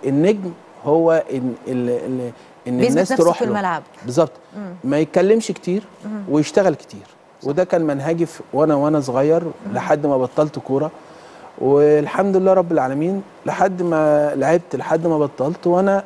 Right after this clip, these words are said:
Speaker 1: واخد نفس المنهج ده لحد اخر ماتش ليا في كاس مصر مع الزمالك و-، وكسبنا الكاس، وده كانت اخر ماتش ليا العبه مع نادي انبي.
Speaker 2: مهم.
Speaker 1: آه، ان انا اخد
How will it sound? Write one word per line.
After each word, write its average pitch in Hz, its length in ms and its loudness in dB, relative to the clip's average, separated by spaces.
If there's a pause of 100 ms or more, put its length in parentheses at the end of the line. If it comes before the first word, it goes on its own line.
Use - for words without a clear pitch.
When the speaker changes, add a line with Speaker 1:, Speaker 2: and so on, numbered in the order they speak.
(580)
Speaker 1:
واخد 165 260 0
نفس 165 240 -4
المنهج 151 360 0
ده 156 200 2
لحد 165 400 -2
اخر 165 300 0
ماتش 160 320 -2
ليا 156 280 2
في - 100 -12
كاس 156 240 -2
مصر 156 260 -4 (760)
مع 143 140 2
الزمالك 139 520 0 (120)
و-، 165 460 6
وكسبنا 165 420 0
الكاس، - 480 -4 (260)
وده 135 240 0
كانت 147 220 -2 (140)
اخر 160 260 2
ماتش 147 300 -2
ليا 151 420 2
العبه 139 360 2
مع 127 300 -2
نادي 139 340 0
انبي. 143 240 0 (260)
Speaker 2:
مهم. 202 260 -4 (480)
Speaker 1:
آه، 113 760 -4
ان 120 100 -2
انا 143 140 2
اخد 139 160 -8